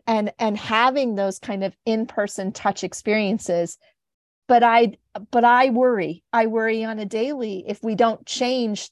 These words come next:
that, that kind of community connection experiences to be sensorial,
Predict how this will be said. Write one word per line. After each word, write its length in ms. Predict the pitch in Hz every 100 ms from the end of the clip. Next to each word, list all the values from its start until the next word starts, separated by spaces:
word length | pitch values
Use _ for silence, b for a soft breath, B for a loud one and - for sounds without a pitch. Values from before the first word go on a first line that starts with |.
| _
that, 220 | 220 202 _
that 180 | 196 -
kind 220 | 220 202
of 100 | 196
community 540 | - 202 214 233 226 202
connection 480 | 196 208 196 220
experiences 560 | 196 - - 196 196 -
to 80 | -
be 120 | 185
sensorial, 920 | 180 190 180 - 214 220 220 185 180